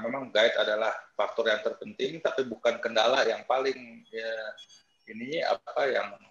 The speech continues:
sangat pen-, vital. Namun, eh, destinasinya itu yang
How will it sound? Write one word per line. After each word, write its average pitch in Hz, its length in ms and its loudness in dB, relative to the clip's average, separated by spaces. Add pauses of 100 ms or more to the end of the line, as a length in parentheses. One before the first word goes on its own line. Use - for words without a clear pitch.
sangat 107 480 0 (160)
pen-, 107 240 -12 (160)
vital. 135 480 4 (640)
Namun, 131 480 0
eh, 113 420 4 (140)
destinasinya 120 640 0
itu 117 320 4
yang 104 240 4